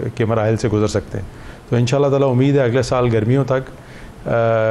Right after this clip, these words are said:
तकरीबन काफ़ी, अ, जो है वो, अ, बिजली के, अ,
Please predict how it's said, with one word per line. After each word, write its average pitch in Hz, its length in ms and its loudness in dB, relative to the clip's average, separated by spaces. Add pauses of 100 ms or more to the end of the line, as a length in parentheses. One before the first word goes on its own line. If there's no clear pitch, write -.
(800)
तकरीबन 123 380 2
काफ़ी, 135 520 0
अ, 117 280 0
जो 113 200 0
है 117 100 2
वो, 113 300 2
अ, 113 220 -2
बिजली 113 380 0
के, 117 440 0
अ, 104 60 -4